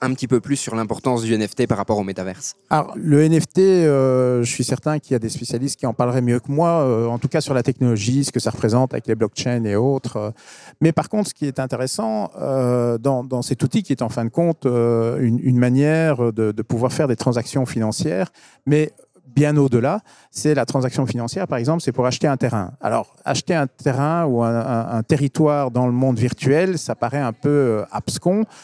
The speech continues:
Speaker 2: On a pourtant démontré, ben, l'année passée, euh, il y a eu, les N F T sont montés en flèche, euh, sur, euh, la vente d'œuvres d'art, euh, et, et, et autres, qui ont posé plein d'autres questions par ailleurs, hein. C'est quoi une œuvre d'art numérique ? Bon.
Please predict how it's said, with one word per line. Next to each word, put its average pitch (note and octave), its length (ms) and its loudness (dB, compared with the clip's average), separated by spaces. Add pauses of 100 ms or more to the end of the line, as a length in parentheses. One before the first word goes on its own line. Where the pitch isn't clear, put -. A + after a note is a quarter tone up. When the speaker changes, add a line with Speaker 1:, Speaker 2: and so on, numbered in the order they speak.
(240)
Speaker 2:
On A#2 140 0
a A#2+ 80 2
pourtant - 240 2
démontré, C3+ 440 0
ben, A#2+ 100 0
l'année G#2+ 180 -2
passée, G#2+ 280 -2
euh, A2 460 2
il G#2 360 -4
y G#2 60 -2
a G#2 40 2
eu, G#2 160 0
les A2 440 -2
N A2+ 140 2
F - 100 -2
T C#3+ 220 4
sont B2+ 180 0
montés A#2 300 -2
en A#2 120 0
flèche, C3+ 460 0
euh, G#2 200 -2
sur, B2 480 0
euh, G2+ 200 0
la G#2 120 -2
vente A2+ 260 2
d'œuvres G#2 280 2
d'art, A#2 440 0
euh, F#2+ 400 -4
et, G2+ 520 -4
et, G#2 40 0
et A2 60 4
autres, G#3 240 2
qui - 180 -14
ont G#2 160 -8
posé A#2 300 -6
plein C3+ 220 -4
d'autres C3+ 300 -2
questions C#3+ 420 -4
par A2 120 -2
ailleurs, C3+ 400 0
hein. D3+ 320 -4 (380)
C'est - 160 -8
quoi C#3 160 2
une B2 80 2
œuvre A2 180 2
d'art A2+ 180 -2
numérique ? G#2+ 480 -4 (160)
Bon. A#2 200 -8